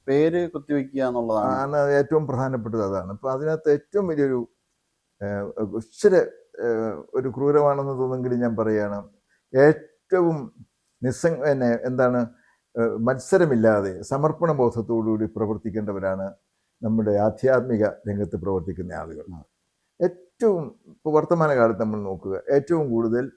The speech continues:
Speaker 2: ഈ രംഗത്ത് പ്രശസ്തിക്ക് വേണ്ടി അല്ലെങ്കിൽ മറ്റുള്ളവരുടെ അംഗീകാരത്തിന് വേണ്ടി മാത്രം ഈ കാര്യങ്ങൾ ചെയ്യുന്ന ആൾക്കാരില്ലേ?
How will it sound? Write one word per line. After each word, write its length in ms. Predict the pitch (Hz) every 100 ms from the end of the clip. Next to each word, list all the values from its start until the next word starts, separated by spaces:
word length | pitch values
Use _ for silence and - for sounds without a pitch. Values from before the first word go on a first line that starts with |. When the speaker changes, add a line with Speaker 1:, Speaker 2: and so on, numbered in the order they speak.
| _ _ _
Speaker 2:
ഈ 100 | 151
രംഗത്ത് 600 | 143 113 113 110 135 143 - _ _
പ്രശസ്തിക്ക് 540 | - - 160 - 165 120
വേണ്ടി 460 | 104 107 131 - _ -
അല്ലെങ്കിൽ 260 | 127 131 123
മറ്റുള്ളവരുടെ 500 | 117 151 135 120 110
അംഗീകാരത്തിന് 580 | 120 127 123 120 120
വേണ്ടി 260 | 110 107 104
മാത്രം 760 | 110 117 135 156 - - 170 123
ഈ 60 |
കാര്യങ്ങൾ 380 | 113 107 110 110
ചെയ്യുന്ന 300 | - 98 95
ആൾക്കാരില്ലേ? 480 | 87 - - 78